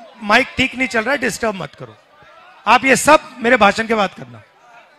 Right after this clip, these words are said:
थोड़ा शांत हो जाए। तो हमारा लक्ष्य था कि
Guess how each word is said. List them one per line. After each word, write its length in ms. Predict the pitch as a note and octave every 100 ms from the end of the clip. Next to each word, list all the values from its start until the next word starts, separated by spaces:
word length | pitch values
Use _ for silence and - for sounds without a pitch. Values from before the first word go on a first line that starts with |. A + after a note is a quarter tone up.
| _ _ _ _ - - -
थोड़ा 160 | A#3
शांत 320 | B3 A#3 B3+ A#3+
हो 100 | A#3
जाए। 220 | A3+ F4 - _ _ _ _ _ _ - - - - _ _
तो 420 | C4+ C4 B3+ - - _ _ _ _ _ _
हमारा 320 | E3 A3+ C4
लक्ष्य 360 | C4+ B3 A#3 -
था 140 | A#3 B3+
कि 420 | - B3 C#4